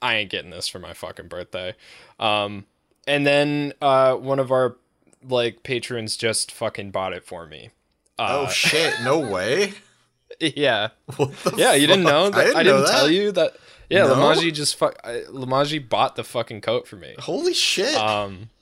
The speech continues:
Speaker 1: I guess he got drunk and bought it. <laughs>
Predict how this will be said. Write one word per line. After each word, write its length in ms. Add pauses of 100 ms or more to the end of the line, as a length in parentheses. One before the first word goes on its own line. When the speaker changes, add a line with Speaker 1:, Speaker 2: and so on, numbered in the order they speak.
(560)
Speaker 1:
I 60
guess 240
he 100
got 240
drunk 320
and 100
bought 200 (100)
it. 180
<laughs> 120